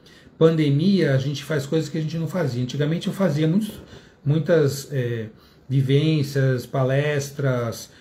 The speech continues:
é, seminários, enfim, projetos em empresas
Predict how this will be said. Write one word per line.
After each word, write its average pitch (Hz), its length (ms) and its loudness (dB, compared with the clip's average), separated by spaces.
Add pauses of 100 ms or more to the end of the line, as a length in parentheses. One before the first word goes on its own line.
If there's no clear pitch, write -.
(200)
é, 117 560 -2
seminários, 131 1120 0
enfim, 147 400 -2
projetos 143 640 0
em 135 120 2
empresas 151 640 0